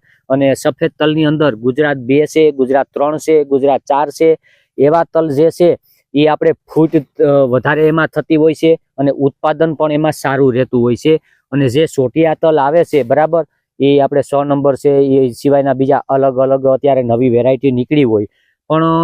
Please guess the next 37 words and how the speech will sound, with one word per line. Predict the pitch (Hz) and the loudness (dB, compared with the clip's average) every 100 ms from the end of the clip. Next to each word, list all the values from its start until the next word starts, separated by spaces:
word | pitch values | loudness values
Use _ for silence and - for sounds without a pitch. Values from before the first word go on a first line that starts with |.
| 156 | -2
ખેડૂત | - 156 156 | -4 -4 -4
મિત્રો, | 160 160 165 | -4 -2 -2
બને | 139 147 165 | 0 -2 -2
ત્યાં | 165 160 | -2 -4
સુધી | 139 160 147 147 - _ _ _ _ _ | -2 -2 -2 -4 -6 _ _ _ _ _
આપણે | - - 160 165 | -8 -2 0 0
ખરેખર | - 151 156 151 160 | 0 -4 -2 0 0
એવું | 147 156 | 0 0
વિચારીએ | 151 143 160 175 180 | -2 -2 -2 0 -2
ને | 147 127 _ _ - | -2 -4 _ _ -8
તો | |
કોઈ | - - 156 | -8 -2 -2
પણ | 170 180 170 | 0 -2 0
નવી | 143 139 151 | 0 0 2
વેરાયટી | 160 156 151 156 170 | 2 2 0 -2 -2
હોય | 147 165 | 0 0
ને, | 165 | 0
નવી | 147 131 135 156 | 0 0 2 2
વેરાયટીને | 151 143 143 151 151 156 | 2 0 0 -2 -2 0
વાવતા | 131 135 139 147 | 0 -2 -2 -6
પહેલા | - 139 143 139 - | -4 -4 -2 -2 -4
આપણા | 117 - - 143 - | -6 -2 -2 -2 -2
આસપાસ | 120 135 _ 143 147 - | -4 -4 _ -2 -2 -8
અથવા | 135 143 127 | -8 -4 -2
આપણી | 131 139 135 | -2 -2 -2
દેશની | 131 135 - 147 | 0 -2 -2 -2
અંદર | 131 143 151 - _ _ _ | 0 0 -2 -2 _ _ _
કે | |
આપણા | 135 139 139 | -4 -2 -4
ગામની | 135 139 156 147 | -4 -2 -2 0
અંદર | 143 143 120 _ _ _ | 0 -2 -4 _ _ _
કોઈ | - 156 | -2 -2
પણ | - 175 | -2 -4
ખેડૂએ | - 156 160 160 | -2 -4 -2 -2
વાવેતર | 156 131 143 143 156 | 0 0 -2 -4 -6
કરેલું | - 143 151 151 143 147 | -2 0 2 2 2 2
હોય | 170 | 2